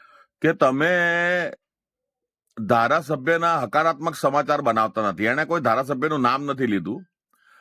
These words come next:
પણ ધારાસભ્યના હકારાત્મક સમાચાર બનાવતા નથી. એટલે મેં, મેં એને એવું કહ્યું, મેં કહ્યું, "ભાઈ, અમારા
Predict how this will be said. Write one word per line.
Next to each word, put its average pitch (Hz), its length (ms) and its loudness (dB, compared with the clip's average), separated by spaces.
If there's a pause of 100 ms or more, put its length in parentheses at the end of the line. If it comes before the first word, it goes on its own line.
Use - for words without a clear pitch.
(180)
પણ 143 140 2
ધારાસભ્યના 139 640 2
હકારાત્મક 135 600 -2
સમાચાર 123 440 0
બનાવતા 95 420 0
નથી. 73 320 -12 (1600)
એટલે 143 280 2
મેં, 127 340 2 (960)
મેં 131 160 0
એને 156 140 0
એવું 165 200 2
કહ્યું, 175 520 0 (840)
મેં 135 120 -2
કહ્યું, 165 140 2
"ભાઈ, 190 140 4
અમારા 160 840 2